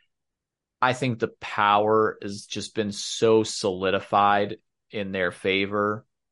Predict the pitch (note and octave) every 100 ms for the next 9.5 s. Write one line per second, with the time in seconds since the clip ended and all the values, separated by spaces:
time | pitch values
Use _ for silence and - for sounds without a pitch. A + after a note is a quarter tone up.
0 | _ - B2+ B2 A2+ A#2+ G#2 C3 A#2+ -
1 | - - C3 C3 B2 A2+ G2 F#2 F#2+ G2+
2 | G2 F#2+ F#2 F#2+ E2+ E2+ A#2+ _ _ _
3 | _ _ _ _ _ _ _ _ _ -
4 | G#2 F#2+ F2+ F2+ E2+ D2 E2 F2+ F#2+ F2+
5 | G2 G#2 G#2+ - A2 A#2 G#2+ G2+ G2+ G2+
6 | G2+ F#2+ F#2+ F#2 F2 F#2 - - - E2+
7 | E2+ E2 D2+ - C#2 C2+ D2+ - - A#1
8 | - G2 F#2+ F2 E2+ E2+ E2+ E2 G2 A2
9 | G#2+ A#2+ - -